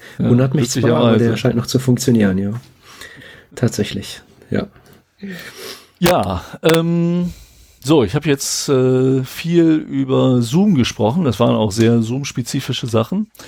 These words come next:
Speaker 1: Ähm, ich habe dann Vergangenheit, genau. Ich habe dann noch mal überlegt, so, was ist denn mit der ander-, mit den anderen Tools? Ähm, ich hab mich jetzt nicht mit, mit Teams und Skype so sehr beschäftigt. Äh,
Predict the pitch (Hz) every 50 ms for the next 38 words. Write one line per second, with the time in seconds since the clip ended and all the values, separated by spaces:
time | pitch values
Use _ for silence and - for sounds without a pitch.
0 | - - - - - _ _ _ - - 123 127 127 127 135 131 135 135 135 127
1 | - - - - - - 147 143 139 139 135 139 135 139 131 135 135 139 143 139
2 | 139 127 131 _ _ _ _ - - - 131 123 127 123 117 - 127 123 123 135
3 | 143 135 131 123 127 120 120 117 101 95 117 - - _ - - - - - _
4 | - - - - - - - _ _ - 131 127 143 143 143 139 143 147 143 135
5 | 143 143 135 131 135 135 135 135 135 135 135 131 - - - - _ _ - 135
6 | 135 131 127 127 131 135 139 139 - - - - 131 135 131 127 123 - 139 131
7 | - 160 147 - 160 143 143 135 139 139 123 120 120 131 147 151 147 - - -
8 | 135 127 - 139 135 123 104 123 143 151 160 160 - - 180 170 170 170 165 -
9 | - - - - - - - - - - - - - - _ _ _ - 131 123
10 | 123 123 127 127 127 123 123 123 127 131 - - - - 147 151 147 139 117 127
11 | - - 143 131 - - 127 120 113 - - - - 139 117 - - - 143 143
12 | 147 160 - - 220 - - - 123 120 147 - - 151 147 143 143 139 131 127
13 | - 139 139 135 - - 143 135 139 - - - - - - 120 120 127 127 127
14 | 127 127 127 127 -